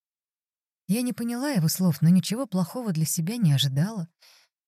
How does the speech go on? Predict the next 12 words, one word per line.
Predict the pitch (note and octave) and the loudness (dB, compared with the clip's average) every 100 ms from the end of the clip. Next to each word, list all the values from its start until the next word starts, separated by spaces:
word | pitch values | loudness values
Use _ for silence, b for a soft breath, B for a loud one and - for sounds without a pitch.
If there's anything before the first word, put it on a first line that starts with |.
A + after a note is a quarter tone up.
| - | -4
В | |
конце | G3 G3+ - | 0 0 0
концов, | - G3 F#3 E3 - | 0 0 0 -2 0
Натя | G#3 B3+ - | 0 0 -2
Бампа | F3 A3+ A#3+ G3+ | -2 -2 -2 -2
был | E3+ G#3 F#3 | 0 4 6
мастер | F3 G#3+ A#3 A3 | 6 2 -4 -4
охотиться | G3+ - F#3+ D#3+ - | -4 -2 -2 -2 0
из | D3+ | -2
засады, | C#3 D#3+ - E3 D3 | 0 0 0 0 0
так | C#3+ D#3+ | 0 -2
что | - D#3 | -4 -6